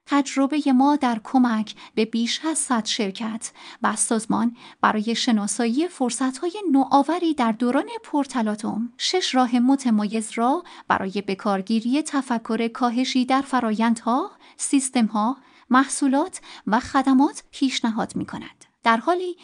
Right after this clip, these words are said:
که تعادل بین کارایی، تاب‌آوری و برندسازی را حفظ می‌کنند. یک، حذف کاملاً اجزا، مراحل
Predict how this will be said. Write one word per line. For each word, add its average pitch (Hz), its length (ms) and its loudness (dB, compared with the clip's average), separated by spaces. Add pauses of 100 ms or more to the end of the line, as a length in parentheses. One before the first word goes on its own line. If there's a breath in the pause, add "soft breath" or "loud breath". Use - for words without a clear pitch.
(120)
که 233 120 -4
تعادل 262 580 0
بین 320 400 -2
کارایی، 262 580 -4 (260)
تاب‌آوری 233 800 -2
و 196 80 0
برندسازی 214 760 -4
را 254 260 -2 (140 loud breath)
حفظ 254 320 -6
می‌کنند. - 520 -8 (460)
یک، 220 320 -4 (280 soft breath)
حذف 339 340 -4 (500)
کاملاً 277 640 2
اجزا، 247 480 -4 (400 soft breath)
مراحل 277 500 0